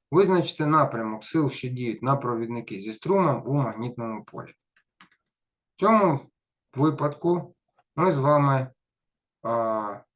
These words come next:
знову ж таки застосовуємо правило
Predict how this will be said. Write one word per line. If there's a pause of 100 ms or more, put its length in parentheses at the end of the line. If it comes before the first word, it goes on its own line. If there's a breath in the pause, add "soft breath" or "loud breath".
(440)
знову
ж
таки
застосовуємо
правило